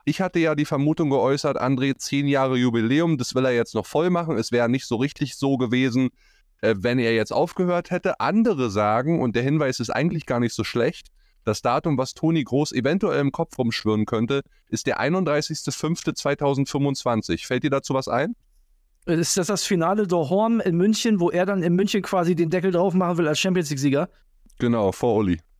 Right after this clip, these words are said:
Speaker 2: Ja, vor Uli. Da regt er den Pokal vor Uli in die Höhe. Das kann ich mir auch noch vorstellen, ja. Also das wär an, wenn ich Toni Kroos wär, wär mir das auch ein Anreiz, tatsächlich.
Speaker 1: Ja, aber ich weiß nicht, ob Toni Kroos jetzt so unausgeglichen ist nach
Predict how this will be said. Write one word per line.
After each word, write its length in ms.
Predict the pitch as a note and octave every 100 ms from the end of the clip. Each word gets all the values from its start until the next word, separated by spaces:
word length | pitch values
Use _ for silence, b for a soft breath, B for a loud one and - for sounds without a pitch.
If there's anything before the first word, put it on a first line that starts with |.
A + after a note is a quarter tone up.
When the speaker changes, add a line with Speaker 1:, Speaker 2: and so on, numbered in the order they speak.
| _
Speaker 2:
Ja, 280 | - D3 G#2+ -
vor 240 | D#3 D#3
Uli. 240 | D#3 C3
Da 220 | B2 D#3 E3
regt 500 | - D3+ D#3+ G#3+ G#3+
er 60 |
den 100 | F#3
Pokal 320 | F#3 F3 F#3+
vor 160 | G3 F3
Uli 140 | F3+
in 100 | D#3+
die 80 | D3+
Höhe. 100 | C#3
Das 140 | E3+ G#3
kann 80 |
ich 60 | C#4
mir 100 | B3
auch 40 |
noch 80 | G#3
vorstellen, 380 | - D3+ - C3+
ja. 180 | D3+ G3+ B B -
Also 160 | F3
das 260 | E3+ B3+ A3
wär 360 | A#3+ B3 - - -
an, 340 | F3 F#3 F#3 F3
wenn 160 | F3
ich 160 | - -
Toni 260 | - A#3+ G#3
Kroos 260 | A3+ A#3
wär, 280 | E3+ E3 E3+
wär 140 | E3+
mir 180 | E3+ F#3
das 200 | G3 F#3+
auch 120 | F3+
ein 100 | D3+
Anreiz, 420 | A2 B2 G2+ G2+ -
tatsächlich. 460 | B2 - G2+ - - _ - -
Speaker 1:
Ja, 300 | D#2 D2+ D#2 _ _
aber 180 | A2 A#2
ich 80 | A2
weiß 220 | A#2 A#2+
nicht, 120 | B2
ob 100 | A2
Toni 240 | B2 B2 G2+
Kroos 200 | A2 -
jetzt 140 | A2
so 140 | - A#2+
unausgeglichen 840 | B2+ C3 A#2 - G#2+ G#2 G#2+ G#2
ist 180 | G#2 A2+
nach 160 | G2+